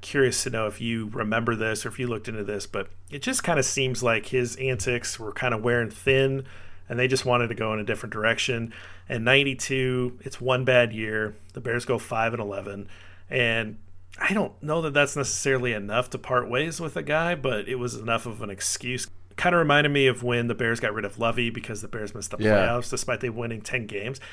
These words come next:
Speaker 1: Do you, do you remember anything more than that at that time?
Speaker 2: You know, I, I was a little hard on Ditka from eighty-six to eighty-nine in terms of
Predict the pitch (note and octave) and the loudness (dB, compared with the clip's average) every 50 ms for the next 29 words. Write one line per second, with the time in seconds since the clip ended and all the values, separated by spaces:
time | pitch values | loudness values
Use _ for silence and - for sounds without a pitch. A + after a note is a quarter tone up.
0 | - - - F3 F3 D#3 C#3 E3+ A3 G#3 G3 G3 G3+ G3 G3 F#3+ F#3+ F#3 - F#3 | -18 -8 -2 -2 0 0 0 -2 0 2 4 6 8 8 8 8 6 4 2 0
1 | C#3 B2+ A#2 B2+ C3+ D3 D3+ C3+ C#3 C#3 C#3+ D3 C#3+ C3+ - C3+ C3 - - C#3+ | 0 2 2 4 4 4 2 0 0 0 0 0 0 2 2 0 0 0 -2 -4
2 | C#3 D3 C3+ - - - - - - - D#3+ D#3 E3 D#3+ E3 D#3+ E3+ E3 D#3 - | -6 -6 -10 -14 -12 -8 -6 -4 2 4 8 10 12 12 12 12 12 12 12 12
3 | C3+ C#3+ E3 F3+ E3+ D3 E3 E3 D3 B2+ C3+ D3 E3 G3 G#3+ G3 C#3+ B2 C3+ C3+ | 12 12 12 12 12 12 12 12 12 12 12 12 12 12 12 12 12 12 10 10
4 | B2+ - - C3+ B2+ A#2+ A#2 A#2+ A#2+ - - - - - - - C3+ B2+ A#2+ A#2+ | 10 10 10 10 10 10 10 8 4 0 -4 -8 -10 -6 2 4 6 8 8 8
5 | A#2 A#2 A#2 A#2+ B2 A#2+ - - - - - - - - - D3+ C3+ C3 C3 A#2+ | 6 6 4 2 0 -2 -6 -10 -10 -12 -12 -12 -10 -2 2 4 4 6 6 6
6 | - - - C#3 C3 - - - B2 A#2+ C3+ D3 C#3+ B2+ A#2+ G#2+ A2+ C3 D3+ D#3 | 6 6 6 4 4 4 2 2 2 2 4 4 4 6 6 6 6 6 6 6
7 | C3+ A#2+ A2+ A#2 G#2+ G#2 - B2+ B2 A#2+ A2+ G#2 A#2 A2+ A2 A2 G#2+ - - | 6 4 4 4 2 2 2 4 4 4 4 4 4 6 6 4 4 0 -4